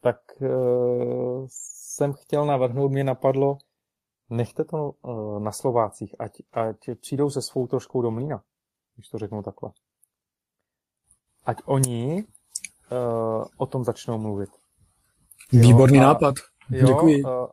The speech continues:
Speaker 1: no, ale, ale, ale, jak zmiňuju, ehm, v rozhovoru s naší tiskovou mluvčí paní Michailou Minaříkovou, tak, eh, je třeba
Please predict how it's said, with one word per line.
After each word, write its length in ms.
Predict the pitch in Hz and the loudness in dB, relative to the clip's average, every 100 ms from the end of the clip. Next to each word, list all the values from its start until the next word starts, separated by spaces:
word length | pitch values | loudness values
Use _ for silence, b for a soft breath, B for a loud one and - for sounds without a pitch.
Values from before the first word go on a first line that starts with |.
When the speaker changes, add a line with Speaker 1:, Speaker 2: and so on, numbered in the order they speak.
| _ | _
Speaker 1:
no, 260 | 135 139 151 - - | -12 -8 -8 -8 -2
ale, 360 | 135 135 170 - | 0 2 0 -4
ale, 360 | 131 139 143 202 | -2 -2 -2 -6
ale, 480 | 139 123 113 113 190 _ _ _ _ _ _ - | -6 -4 -4 -6 -12 _ _ _ _ _ _ -10
jak 180 | 131 127 | -10 -8
zmiňuju, 1000 | 131 139 143 147 147 151 151 151 151 - | -8 -6 -6 -6 -4 -2 -2 0 -2 -4
ehm, 1160 | 139 139 135 135 135 135 131 135 139 135 139 131 | -6 -6 -6 -8 -8 -8 -8 -8 -8 -8 -8 -4
v 60 | 135 | -2
rozhovoru 840 | 139 127 143 143 135 135 131 135 - _ | 0 -2 -2 0 0 -2 -4 -6 -10 _
s 80 | - | -12
naší 240 | 135 - 131 | -12 -12 -14
tiskovou 440 | 127 - 135 135 | -14 -10 -6 -4
mluvčí 760 | 131 127 - - 123 123 120 120 | -6 -10 -14 -12 -10 -10 -10 -12
paní 300 | - 120 120 | -12 -10 -10
Michailou 500 | 120 113 127 123 127 | -12 -12 -8 -4 -4
Minaříkovou, 960 | 120 117 117 123 139 135 143 147 147 151 | -4 -6 -6 -4 0 4 4 4 4 0
tak, 580 | - 127 120 120 127 143 _ _ _ _ _ _ _ _ _ _ _ _ - | -6 -6 -4 -2 -4 -6 _ _ _ _ _ _ _ _ _ _ _ _ -10
eh, 520 | 117 110 107 107 107 131 _ _ _ _ _ _ _ _ _ _ _ _ _ _ _ _ _ _ | -6 -4 -4 -6 -8 -12 _ _ _ _ _ _ _ _ _ _ _ _ _ _ _ _ _ _
je 160 | 127 123 | -6 -4
třeba 680 | - 120 98 101 98 131 | 0 0 2 0 0 -4